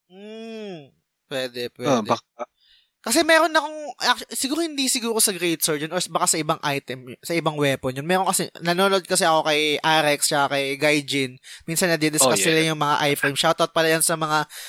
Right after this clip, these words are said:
Speaker 1: paborito kong YouTuber na, anong tawag dito, ang content nila, mostly Monster Hunter, kay Arex nga, Arex
Speaker 2: May bago.
Speaker 1: Gaming,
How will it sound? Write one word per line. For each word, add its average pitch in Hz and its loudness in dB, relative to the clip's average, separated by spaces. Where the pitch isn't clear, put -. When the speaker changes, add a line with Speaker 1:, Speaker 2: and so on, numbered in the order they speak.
Speaker 1:
paborito 160 0
kong 160 0
YouTuber 151 0
na, 147 0
anong 143 -4
tawag 135 2
dito, 147 0
ang 156 0
content 143 0
nila, 139 2
mostly 135 -2
Monster 131 0
Hunter, 135 2
kay 143 2
Arex 135 2
nga, 143 0
Arex 135 0
Speaker 2:
May 151 0
bago. 143 4
Speaker 1:
Gaming, 147 -6